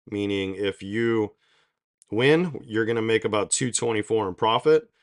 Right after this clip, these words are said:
If you lose, they're gonna give this hundred dollars back to you. It's just a no-brainer, guys.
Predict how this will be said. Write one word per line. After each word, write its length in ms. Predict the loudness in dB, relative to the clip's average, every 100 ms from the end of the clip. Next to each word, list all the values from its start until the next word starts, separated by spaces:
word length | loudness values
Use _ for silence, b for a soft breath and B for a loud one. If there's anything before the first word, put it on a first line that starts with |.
| _
If 200 | -6 -4
you 140 | -4 2
lose, 400 | 6 6 4 2
they're 140 | 0
gonna 200 | 0 -2
give 220 | 0 -2 0
this 240 | -2 -2
hundred 300 | -4 -6 -2
dollars 320 | -2 -2 -4
back 360 | -8 -6 -6 -8
to 120 | -8
you. 140 | -6 -6
It's 320 | -6 -6 -6
just 320 | -2 -4 -4
a 160 | -10 -10
no-brainer, 880 | -6 -4 -2 -4 -6 -4 -4 -4 -6
guys. 280 | -6 -6